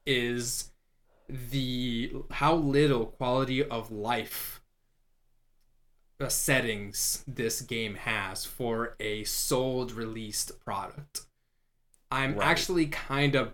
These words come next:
Speaker 1: baffled that this ga-, it doesn't allow you to choose your, the size of your screen. It doesn't, like,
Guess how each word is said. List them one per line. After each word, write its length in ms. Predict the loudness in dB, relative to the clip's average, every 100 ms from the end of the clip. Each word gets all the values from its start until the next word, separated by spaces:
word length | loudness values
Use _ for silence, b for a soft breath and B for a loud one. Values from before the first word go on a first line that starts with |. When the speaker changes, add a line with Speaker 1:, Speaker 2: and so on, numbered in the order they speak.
| -4
Speaker 1:
baffled 840 | 2 2 2 -2 -6 -8 -12 -16 -18 _ _
that 520 | 2 2 2 -2 -6 -10 _ _ _ _ _
this 300 | -2 0 4
ga-, 160 | 2 2
it 100 | 4
doesn't 260 | 6 6
allow 280 | 4 4 4
you 180 | 4 4
to 180 | 2 -4
choose 540 | -2 0 2 2 2
your, 520 | 0 2 2 2 0
the 140 | 0 0
size 580 | 2 4 4 4 2 -2
of 200 | -2 -2
your 240 | -2 0
screen. 640 | -2 0 0 0 -2 -4 -4
It 140 | -4
doesn't, 320 | -2 -2 -2
like, 260 | -2 -4